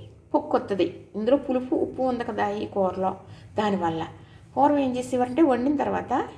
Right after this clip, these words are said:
సేవండి దాకలు వండిన తర్వాత ఏరే గిన్నెలో వేసేసుకునేవారు. పింగాణి గిన్నెలు, గాజు గిన్నెలు, మట్టి గిన్నెలు లాంటివి ఉండి అలాంటి వాటిలో వేసేసుకునేవారు. అన్నం కూడా సేవండి గుండుతో, కుండతోటి వండటం చాలా అలా వరకు తెలుసండి నాకు. తర్వాత పెద్ద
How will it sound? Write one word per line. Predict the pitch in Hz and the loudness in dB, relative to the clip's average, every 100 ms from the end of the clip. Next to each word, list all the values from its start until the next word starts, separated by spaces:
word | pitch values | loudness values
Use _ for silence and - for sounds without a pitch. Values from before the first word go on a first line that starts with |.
| - - | -18 -8
సేవండి | 220 220 254 | -4 -2 -2
దాకలు | 220 196 190 | -2 -4 -2
వండిన | 190 190 185 | -2 -2 -2
తర్వాత | 180 180 294 | -4 -6 2
ఏరే | 370 302 262 | 4 4 2
గిన్నెలో | 226 208 254 | 0 0 4
వేసేసుకునేవారు. | 311 277 220 - 180 170 170 160 - - - - - | 4 4 -2 -6 -10 -10 -10 -12 -14 -20 -20 -16 -2
పింగాణి | 302 269 247 214 | 2 4 4 2
గిన్నెలు, | 196 196 190 185 180 - - - - 202 | -2 0 0 -2 -6 -14 -20 -20 -18 -6
గాజు | 214 208 202 196 | 0 0 0 0
గిన్నెలు, | 196 185 190 | -2 0 -2
మట్టి | 240 262 - 226 208 208 | -2 -6 -8 -8 -4 -2
గిన్నెలు | 196 202 196 190 | -2 0 0 0
లాంటివి | 190 190 311 | -2 2 2
ఉండి | 277 196 170 - | 4 0 -2 -2
అలాంటి | 240 320 285 | 0 0 2
వాటిలో | 262 254 277 | -2 0 2
వేసేసుకునేవారు. | 359 330 196 190 175 170 170 - - - - - - | 4 4 2 -4 -10 -8 -8 -8 -14 -20 -20 -20 -10
అన్నం | 240 269 320 | -2 2 4
కూడా | 330 294 | 4 4
సేవండి | 320 294 262 254 | 4 2 0 -2
గుండుతో, | 247 233 220 233 | -4 -4 -2 -2
కుండతోటి | 254 254 226 220 277 302 | -2 -4 -6 2 2 2
వండటం | 277 233 233 285 | 0 -4 -4 -6
చాలా | 285 202 190 196 196 | -4 -4 -2 -2 0
అలా | 226 269 | 0 2
వరకు | 277 - | 2 0
తెలుసండి | 262 214 190 196 185 | -2 -2 -2 -6 -6
నాకు. | 180 185 277 480 - - - _ - | -8 -6 -4 -4 -4 -20 -20 _ -4
తర్వాత | 220 277 - | 2 2 2
పెద్ద | 277 | -4